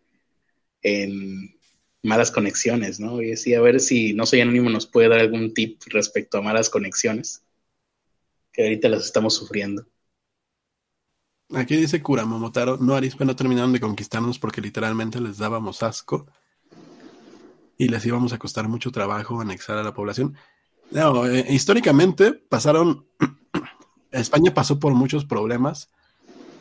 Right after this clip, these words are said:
Speaker 2: y justo cuando se da la independencia es porque España no podía controlar su propio país y menos iba a poder controlar un-,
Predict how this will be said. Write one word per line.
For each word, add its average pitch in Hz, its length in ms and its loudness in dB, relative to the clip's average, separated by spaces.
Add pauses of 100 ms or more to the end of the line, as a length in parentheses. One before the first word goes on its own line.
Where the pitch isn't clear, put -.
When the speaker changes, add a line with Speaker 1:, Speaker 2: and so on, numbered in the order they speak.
(100)
Speaker 2:
y 110 120 -2
justo 139 340 2
cuando 131 240 4
se 113 100 -2
da 127 440 0
la 127 180 0
independencia 120 920 0 (1600)
es 135 180 2
porque 120 520 2
España 123 360 2
no 131 280 8
podía 135 480 4
controlar 120 480 2
su 123 120 -6
propio 123 360 -2
país 127 500 -2
y 107 60 -6
menos 110 380 -6
iba 113 120 -6
a - 20 -12
poder 107 280 -6
controlar 107 520 -6
un-, 113 340 -10